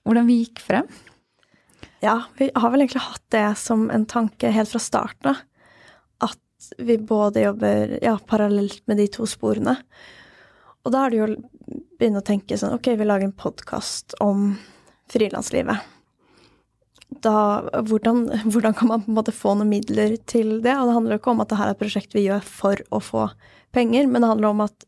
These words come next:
Speaker 2: hvis vi skal kunne fortsette å, å lage det her, eh, lage den her podcasten, så er vi nødt til å gjøre det bærekraftig økonomisk, fordi ellers så, hvis det alltid forblir et frivillig verv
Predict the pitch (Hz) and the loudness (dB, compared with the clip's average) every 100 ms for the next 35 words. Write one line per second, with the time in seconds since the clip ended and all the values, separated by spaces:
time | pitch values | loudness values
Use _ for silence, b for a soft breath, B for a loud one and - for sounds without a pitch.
0 | 240 233 - 220 - 214 214 202 202 208 | -4 -4 -2 -4 -4 -2 0 0 -2 -4
1 | - 208 220 - - _ _ 226 208 202 | -6 -6 -4 -4 -6 _ _ -2 0 0
2 | 196 196 208 214 - b b b b b | 0 -2 -2 -2 -6 b b b b b
3 | b _ 233 220 214 214 220 208 202 202 | b _ 0 2 2 4 2 2 0 0
4 | 208 - 202 240 220 226 208 196 196 - | -4 -4 -4 -2 -2 0 2 2 0 -2
5 | - 208 202 196 196 196 202 - - 196 | 0 2 2 2 0 0 -2 -4 -4 -4
6 | - - - 190 185 190 - - - - | -4 -4 -2 0 0 -2 -4 -10 -6 -2
7 | 170 190 190 - 202 190 B B B B | 0 -2 -2 0 0 0 B B B B
8 | - 226 - 214 190 - 208 214 196 190 | -4 -2 0 -2 -2 -2 0 0 0 2
9 | 202 - 208 220 208 196 214 202 - B | 0 0 -4 0 0 0 -2 -2 -4 B
10 | B B B - 220 240 | B B B 0 2 2